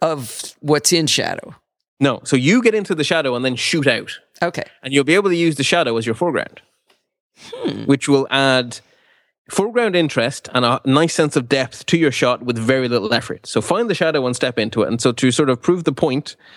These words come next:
Speaker 2: I just put a few links to some random pictures I've taken over the years from my Flickr stream.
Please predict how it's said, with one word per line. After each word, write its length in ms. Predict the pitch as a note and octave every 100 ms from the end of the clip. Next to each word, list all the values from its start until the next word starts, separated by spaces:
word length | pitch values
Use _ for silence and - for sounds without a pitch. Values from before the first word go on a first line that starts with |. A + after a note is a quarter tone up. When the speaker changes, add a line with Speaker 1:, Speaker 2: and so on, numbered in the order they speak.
| - - -
Speaker 2:
I 120 | B2+ B2+
just 200 | C3+ -
put 160 | D3
a 40 | C3+
few 200 | D#3+ D3
links 280 | C#3+ C#3 -
to 180 | C3+
some 240 | A#2 B2+ B2
random 300 | C#3 C3 A#2+
pictures 320 | C3+ - A#2+
I've 100 | A#2
taken 240 | B2+ A2+ A#2
over 120 | A2+
the 80 | A2+
years 180 | A2+ A2
from 140 | A#2
my 120 | A2
Flickr 280 | A2+ C3 A2
stream. 300 | - F2+